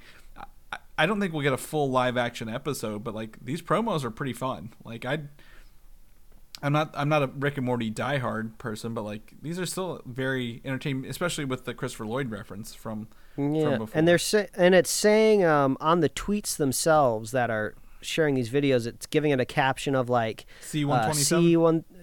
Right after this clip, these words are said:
Speaker 2: C one thirty-two or C one point two one, which, if I remember right, that's how they, they label the different universes within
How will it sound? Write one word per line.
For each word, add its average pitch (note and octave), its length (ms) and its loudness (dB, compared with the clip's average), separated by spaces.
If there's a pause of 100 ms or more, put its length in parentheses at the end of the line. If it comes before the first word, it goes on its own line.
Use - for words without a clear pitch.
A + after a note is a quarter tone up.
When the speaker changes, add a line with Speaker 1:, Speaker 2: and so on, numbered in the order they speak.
Speaker 2:
C E3 260 0
one D3+ 260 4
thirty-two D3 800 2
or B2+ 160 0
C C#3 520 0 (120)
one C3+ 600 0 (120)
point C3 340 -4
two C#3+ 240 0
one, C3 300 2 (320)
which, D3+ 260 0
if D3+ 120 -4
I F#3+ 60 4
remember A3 300 4
right, F3 220 8
that's D#3+ 220 4
how E3 180 2
they, C#3 400 2 (160)
they C3+ 240 0
label C3+ 460 2
the B2 100 -2
different B2+ 420 -4
universes A#2 920 -2
within A2+ 640 -6